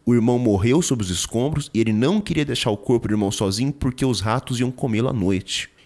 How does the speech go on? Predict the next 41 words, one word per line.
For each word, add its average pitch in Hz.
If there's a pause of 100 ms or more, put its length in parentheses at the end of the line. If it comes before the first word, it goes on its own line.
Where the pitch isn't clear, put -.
E 98
aí 104
esse 117
senhor 113
diz 113
assim, 120
"Olha, 98 (460)
é 151
o -
seguinte, 113
eu 110
vou 147
dar 123
comida 101
pra 92
um 92
coelhinho, 98
tá 95
vendo 107
esse -
coelhinho 92
aqui? -
Era 95
um -
coelhinho 101
branco 120
que -
simbolizava 92
ali, 113
uma 98
limpeza 104
que -
não 92
tava 110
naquele 90
ambiente, 104 (380)
e, 117
e 117
eu 123
já 120
volto, 123